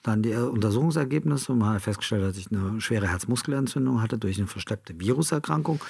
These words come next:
Aber die halbe Stunde, das ist auch kein Spaß, also da kann man auch sogar dran kaputt gehen. Aber der Entschluss stand, dass das so nicht mehr weitergeht. Jetzt hatte ich irgendwie diesen Knall gehabt und dann habe ich gesagt, "Jetzt machst du was draus."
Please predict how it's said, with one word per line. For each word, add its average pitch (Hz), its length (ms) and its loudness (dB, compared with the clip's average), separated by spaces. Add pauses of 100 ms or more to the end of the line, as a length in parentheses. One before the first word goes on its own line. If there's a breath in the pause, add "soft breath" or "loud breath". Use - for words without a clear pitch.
(440 loud breath)
Aber 120 160 2
die 123 100 4
halbe 127 240 4
Stunde, 170 420 4
das 135 180 4
ist 143 100 4
auch 147 140 4
kein 123 160 6
Spaß, 98 380 0
also 104 200 2
da 104 120 2
kann 113 220 4
man 113 260 2
auch 113 340 -2 (100)
sogar 107 500 0
dran 104 300 0
kaputt 117 320 -4
gehen. 95 200 -2 (360 loud breath)
Aber 117 480 4 (100)
der 110 80 2
Entschluss 110 320 2
stand, 123 320 2
dass 113 140 -2
das 107 100 0
so 104 120 0
nicht 101 120 4
mehr 95 120 2
weitergeht. 113 440 -4
Jetzt 104 180 -2
hatte 117 200 2
ich 110 80 -2
irgendwie 104 280 2
diesen 98 460 0
Knall 110 400 2
gehabt 107 380 0
und 110 100 0
dann 104 80 2
habe 107 80 0
ich 101 60 -6
gesagt, 98 220 0
"Jetzt - 40 -6
machst 113 220 -4
du 90 40 -2
was 85 140 -6
draus." 87 300 -4